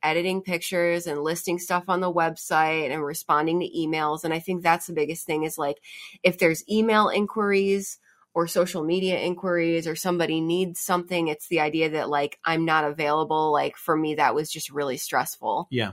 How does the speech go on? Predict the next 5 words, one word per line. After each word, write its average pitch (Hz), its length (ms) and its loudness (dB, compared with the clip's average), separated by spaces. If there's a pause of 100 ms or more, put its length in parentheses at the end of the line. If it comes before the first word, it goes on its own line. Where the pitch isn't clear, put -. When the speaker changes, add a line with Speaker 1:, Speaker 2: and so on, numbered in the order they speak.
(120)
Speaker 1:
to 180 120 2
not 160 460 4
be 151 420 -2 (140)
immediately 156 680 0
responsive 139 1000 -2